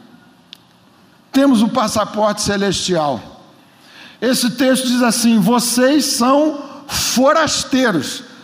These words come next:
Você sabe muito bem o que é um forasteiro. É alguém que tá de passagem, peregrinando, que não faz parte daquela,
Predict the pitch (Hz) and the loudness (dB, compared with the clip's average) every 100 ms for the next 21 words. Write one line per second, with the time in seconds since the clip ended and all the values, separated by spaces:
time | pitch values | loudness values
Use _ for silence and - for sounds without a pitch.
0 | - 302 240 262 254 240 196 226 226 247 | -8 -4 -2 0 0 0 0 0 -2 -2
1 | 240 - 254 233 - 180 - 147 - - | -2 -2 -2 -2 0 0 0 -2 -4 -16
2 | - - - - - 254 233 262 285 277 | -20 -20 -20 -12 -2 0 2 2 2 0
3 | 294 294 262 247 - 302 - 240 254 208 | 0 0 -2 0 0 0 0 0 0 0
4 | 185 226 226 220 226 220 254 220 294 294 | 0 -2 0 0 2 2 2 2 2 2
5 | 294 277 - 254 233 233 247 233 240 240 | 0 -2 -4 -4 -4 -4 -6 -4 -4 -2